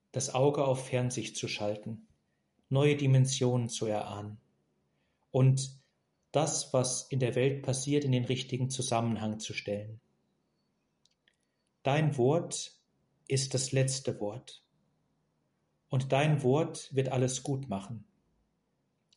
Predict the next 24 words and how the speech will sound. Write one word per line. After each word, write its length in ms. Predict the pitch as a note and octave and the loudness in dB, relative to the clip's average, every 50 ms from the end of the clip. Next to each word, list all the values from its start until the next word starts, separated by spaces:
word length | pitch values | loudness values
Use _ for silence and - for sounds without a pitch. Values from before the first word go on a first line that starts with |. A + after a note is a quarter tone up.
| _ - | _ -2
Dein 320 | - B2 C3 C#3 C3+ C3 | 0 2 4 4 4 4
Wort 320 | B2+ B2 A#2+ A#2+ - - - | 4 4 2 2 -2 -4 -2
heilt 320 | A2+ A#2+ C3 C#3 C#3+ C#3 | 0 2 2 2 2 2
und 120 | C3+ B2 - | 0 -2 -2
schenkt 480 | - - B2+ B2 B2 B2+ - - - - _ _ _ _ _ _ _ _ _ _ - | -2 -2 0 0 0 -2 -4 -8 -18 -20 _ _ _ _ _ _ _ _ _ _ -10
das 160 | - - - | -8 -8 -8
ewige 420 | - - C3 A#2 A2+ A#2 A2 - A2 | -4 -4 -2 -2 0 -2 -2 -2 -2
Leben. 480 | G#2+ A2 G#2+ G#2 G#2 G#2 G#2 - - _ _ _ _ _ _ _ _ _ _ _ _ _ _ _ _ _ - - - _ _ _ _ _ _ - | -2 -2 -2 -4 -4 -6 -8 -10 -12 _ _ _ _ _ _ _ _ _ _ _ _ _ _ _ _ _ -20 -20 -20 _ _ _ _ _ _ 0
Nutzen 340 | E3+ E3+ E3+ - - D3 C3 | 0 2 2 2 2 4 6
wir 100 | C3+ C3 | 6 6
den 180 | C3 A#2 A#2 | 6 2 2
Tag, 400 | - - B2 B2 B2 B2 - - | 2 2 2 2 2 0 -2 0
nutzen 320 | B2 B2+ B2+ C3 - C3+ B2+ | 0 0 0 0 0 2 4
wir 380 | A#2+ A#2+ A#2 A#2 A#2 - - - _ _ _ _ _ _ _ _ _ _ _ - | 6 6 4 4 0 -6 -16 -20 _ _ _ _ _ _ _ _ _ _ _ -6
die 80 | A#2 | -6
Frühlingsatmosphäre, 1300 | - - - D3 C#3+ C#3+ C3 C3+ - C3+ - - - - - - - B2+ B2+ B2 A#2+ A#2+ A#2 A#2 - - _ _ _ _ - | -4 0 2 4 4 4 2 2 0 -2 -2 -2 -4 -4 -4 0 2 4 4 4 4 2 0 -2 -4 -12 _ _ _ _ -4
die 80 | A#2 | -2
Schönheit 560 | - - C3 C3 C3 C3 B2+ A#2+ A#2 - - | 0 4 4 6 6 6 4 2 0 0 -2
der 60 | A2+ A2 | -4 -2
Schöpfung, 580 | - - A#2 - - - C3 A#2 A#2+ A#2 - _ _ _ _ _ _ _ _ _ _ _ | 0 0 0 -2 -2 -4 -2 -2 -2 -4 -8 _ _ _ _ _ _ _ _ _ _ _
dass 180 | - B2+ C3 - | 0 0 2 2
sie 80 | D#3 | 2
uns 480 | D3+ C#3+ C#3 C3+ C3+ - - - - _ _ _ _ _ _ | 2 2 2 0 0 -2 -4 -6 -10 _ _ _ _ _ _
auf 460 | - - B2+ B2+ B2+ B2+ C3 - - | -2 2 4 4 4 2 0 -6 -12